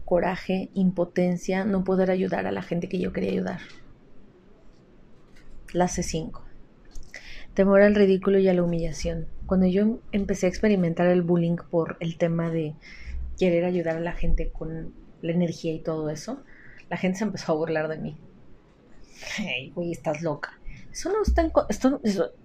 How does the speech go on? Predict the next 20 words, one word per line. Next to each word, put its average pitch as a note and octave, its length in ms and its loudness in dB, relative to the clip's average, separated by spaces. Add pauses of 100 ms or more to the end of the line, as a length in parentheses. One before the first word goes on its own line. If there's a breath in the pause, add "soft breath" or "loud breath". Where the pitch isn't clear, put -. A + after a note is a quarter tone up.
(100)
¿qué? G#3 240 6
La, G3 200 6
la F#3 200 8
religión, F3+ 520 6 (140)
¿no G3+ 60 2
está A#3 140 6
en - 20 10
contra C4 200 10
de C#4 60 10
la C4 80 8
religión?". G3+ 400 6 (2000 loud breath)
Claro E3 340 -6
que C#4+ 100 -4
no. G#3 500 -2
¿Cómo A3+ 260 0
vas D4+ 260 0
a, F4 180 0 (1400 loud breath)
con F#3+ 180 0
energía F#3 840 2
a, A3 300 -6